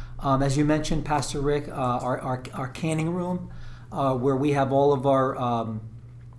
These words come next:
our canned goods, uh, our, our dry products that are assorted and put in barrels, uh, for our, um, outreach and our food pantry, uh, which leads into another opportunity. Uh, we do have volunteers that do assist,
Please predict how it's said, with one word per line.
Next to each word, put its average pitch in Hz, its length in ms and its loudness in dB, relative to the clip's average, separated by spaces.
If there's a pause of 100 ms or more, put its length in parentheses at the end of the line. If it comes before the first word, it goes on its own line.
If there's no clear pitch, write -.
(400)
our 165 100 0
canned 160 400 -2
goods, 151 580 4
uh, 120 560 -2 (500)
our, 135 200 0
our 127 140 0
dry 143 300 4
products 139 540 0
that 135 200 -2
are 127 180 0
assorted 151 540 0
and 131 100 -4
put 143 120 -6
in 131 100 0
barrels, 143 640 2 (400)
uh, 131 160 -2
for 131 420 0
our, 123 380 0
um, 120 400 -2
outreach 147 760 0
and 139 140 0
our 123 160 2
food 156 320 0
pantry, 151 580 -2 (480)
uh, 135 140 0
which 127 240 -2
leads 147 220 2
into 143 220 0
another 143 280 2
opportunity. 151 720 -2
Uh, - 80 -8
we 131 120 -2
do 131 120 2
have 143 140 2
volunteers 143 680 2
that 123 200 -2
do 135 140 2
assist, - 600 0